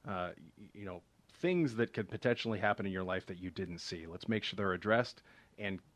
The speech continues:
make sure that you can achieve the desired results that you want and what w-, you might need to do to get there. Um, you know, maybe you don't need to be saving as much as you are currently, or maybe you need to be saving more.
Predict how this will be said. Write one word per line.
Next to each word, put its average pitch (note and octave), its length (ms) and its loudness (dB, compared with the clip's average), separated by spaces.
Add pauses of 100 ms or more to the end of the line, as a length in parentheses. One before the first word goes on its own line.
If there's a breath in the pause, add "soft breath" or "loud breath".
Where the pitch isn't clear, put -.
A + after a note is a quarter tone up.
make G#2 260 -2
sure G#2 200 0
that F2+ 100 -6
you F#2+ 100 -4
can F#2 140 -8
achieve F#2+ 360 -4
the F#2+ 80 -6
desired F2+ 360 0
results F2 380 -6
that - 140 -14
you F2+ 120 -8
want F2 360 -4
and G#2 180 -4
what D#3 180 -4
w-, B2+ 200 -4
you A#2 60 4
might A#2+ 220 4
need A#2+ 140 0
to A2 60 -2
do A2 220 2
to G#2 60 2
get G2+ 260 0
there. E2 180 -6 (200)
Um, F2 320 -10 (100)
you F#2 60 -10
know, F#2 80 -6
maybe G2+ 380 -2 (560 loud breath)
you G#2+ 80 0
don't C3 160 6
need B2 120 2
to G#2+ 60 -4
be F#2+ 120 -2
saving F#2+ 360 0
as F2 100 -6
much G2 220 -2
as F#2+ 100 -6
you G2 120 -2
are F#2 120 2
currently, A2 400 0
or A#2 80 4
maybe A2 220 2
you G#2+ 60 0
need G#2+ 140 0
to G2 60 -2
be F#2+ 120 -4
saving F#2+ 380 -4
more. E2+ 280 -4